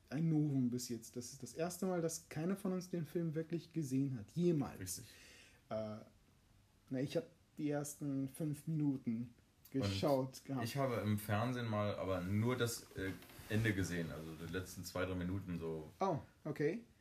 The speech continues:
Speaker 2: Wo sie da rausgegangen sind und
Speaker 1: Hast du dich, hast du dich erinnert an, also ich meine, oder wusstest du schon
Speaker 2: Also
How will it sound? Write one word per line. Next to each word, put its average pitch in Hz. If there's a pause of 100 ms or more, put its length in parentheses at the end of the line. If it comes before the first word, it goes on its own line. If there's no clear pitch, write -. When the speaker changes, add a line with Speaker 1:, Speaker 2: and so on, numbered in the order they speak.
(140)
Speaker 2:
Wo 85
sie 85
da 78 (640)
rausgegangen 90
sind 85
und 76 (480)
Speaker 1:
Hast -
du 160
dich, 151
hast 143
du 156
dich 143
erinnert 143
an, 202
also 165
ich 156
meine, 160
oder 139 (600)
wusstest 147
du 139 (120)
schon -
Speaker 2:
Also 123